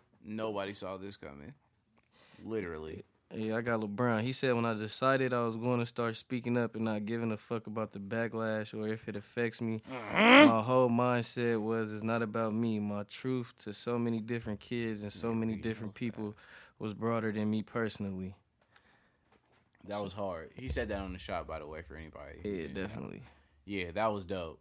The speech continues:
Speaker 1: A lot of people was like, I seen a lot of people coming to real-, realization that he's better than Kobe and Jordan now. All of a sudden, 'cause he started speaking up.
Speaker 2: Yeah, Jordan said he need facts on certain shit. So.
Speaker 1: Jordan said Republicans buy sneakers, too.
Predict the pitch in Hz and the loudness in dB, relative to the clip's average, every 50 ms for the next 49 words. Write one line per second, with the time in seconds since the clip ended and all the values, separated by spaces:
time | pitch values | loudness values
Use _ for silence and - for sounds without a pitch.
0 | - 92 104 104 110 113 110 107 110 117 104 95 92 90 90 90 92 87 87 87 | -12 -10 -4 -2 0 0 0 0 -2 -6 -8 -8 -8 -10 -10 -10 -8 -8 -8 -8
1 | 87 85 - - - - - _ _ - - 123 - 147 127 117 117 120 117 113 | -10 -12 -14 -20 -20 -20 -20 _ _ -10 -6 -4 -4 -4 -2 0 2 2 2 2
2 | 104 113 110 104 101 95 - 113 107 101 98 95 95 95 98 98 - 87 104 104 | 0 -2 -6 -6 -6 -6 -6 -6 -6 -6 -6 -6 -6 -8 -8 -10 -10 -10 -10 -8
3 | 98 95 95 95 92 95 95 92 92 90 87 87 90 95 98 92 90 85 92 92 | -8 -8 -8 -8 -8 -8 -8 -10 -10 -12 -12 -12 -10 -10 -10 -10 -10 -10 -10 -10
4 | 87 87 85 85 85 92 - 101 90 87 82 85 82 82 85 85 82 87 85 82 | -10 -10 -12 -12 -14 -12 -10 -10 -10 -10 -10 -12 -14 -12 -14 -12 -12 -10 -10 -10
5 | 80 80 80 82 80 80 78 78 78 - 107 _ _ _ _ _ _ - 85 90 | -10 -12 -14 -14 -16 -16 -16 -18 -18 -20 -20 _ _ _ _ _ _ -8 -6 -4
6 | 90 85 82 87 - - 92 87 85 85 - 92 85 85 85 80 - - 80 78 | -4 -6 -8 -12 -12 -12 -10 -10 -12 -12 -14 -16 -16 -16 -16 -18 -14 -12 -12 -12
7 | 80 82 82 - - 71 69 - - 65 78 76 69 65 - _ _ _ _ _ | -12 -14 -16 -16 -18 -18 -18 -18 -18 -16 -16 -16 -16 -16 -18 _ _ _ _ _
8 | _ _ _ _ _ _ _ - _ _ _ _ _ _ _ _ _ _ _ _ | _ _ _ _ _ _ _ -20 _ _ _ _ _ _ _ _ _ _ _ _
9 | _ _ _ - - - - 101 101 98 110 113 123 131 131 120 117 - - 120 | _ _ _ -14 -10 -6 -6 -4 -4 -4 0 4 8 8 10 10 8 8 6 8
10 | 117 117 120 117 113 110 101 - - 113 113 110 104 - - - - - 110 104 | 10 12 12 12 12 10 8 6 6 6 6 6 6 2 -2 -8 -4 0 0 2
11 | 101 101 98 - - - 110 104 101 95 - - - 104 101 - - - - - | 2 2 0 -2 -2 -2 0 0 0 0 -2 -4 -6 -6 -6 -6 -8 -10 -14 -14
12 | - - 110 117 120 123 113 - - 110 104 101 98 95 - 117 107 101 98 92 | -10 -6 -4 -4 -4 -4 -6 -6 -6 -6 -6 -6 -8 -8 -6 -6 -6 -6 -6 -8
13 | 95 95 95 87 95 92 90 90 - 98 95 92 85 85 80 78 - - 104 87 | -8 -10 -10 -8 -6 -6 -6 -8 -8 -10 -10 -10 -10 -12 -16 -16 -16 -14 -14 -14
14 | 82 | -12